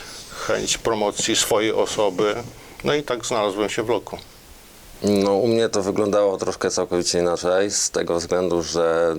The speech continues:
Speaker 2: do Loku trafiłem przez siostrę. E, ona z-, gdzieś tam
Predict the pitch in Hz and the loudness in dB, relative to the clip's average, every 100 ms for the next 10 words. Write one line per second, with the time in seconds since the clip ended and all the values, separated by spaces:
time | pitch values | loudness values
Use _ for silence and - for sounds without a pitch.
0 | 73 87 82 85 87 - 80 82 - - | 0 2 4 4 2 -2 -4 -4 -4 -2
1 | 82 82 80 - 78 80 - - - - | 0 2 0 0 0 0 0 0 0 0
2 | - 80 - 87 98 - - - - - | 0 0 0 0 0 -4 -20 -20 -20 -20
3 | - - - - - 92 85 82 82 82 | -20 -12 -12 -10 -6 -2 0 0 0 0
4 | 82 - - - - - 90 87 87 85 | 0 -4 -14 -18 -16 -4 0 2 2 0
5 | 80 - - 78 85 85 82 82 | -2 -4 -4 -2 -2 0 -2 -2